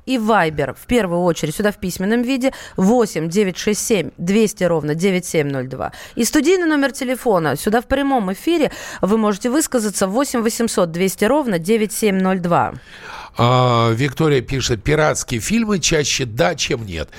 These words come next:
Speaker 2: То есть, конечно, мы чаще воруем,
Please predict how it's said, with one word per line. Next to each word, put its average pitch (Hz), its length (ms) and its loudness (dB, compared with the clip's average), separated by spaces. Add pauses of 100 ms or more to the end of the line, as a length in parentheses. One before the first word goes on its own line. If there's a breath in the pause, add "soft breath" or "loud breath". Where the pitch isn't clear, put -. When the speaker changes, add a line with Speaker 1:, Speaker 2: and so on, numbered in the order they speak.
(280 loud breath)
Speaker 2:
То 170 140 4
есть, 143 100 2
конечно, 208 460 0
мы 156 160 -4
чаще 156 500 -2
воруем, 220 600 0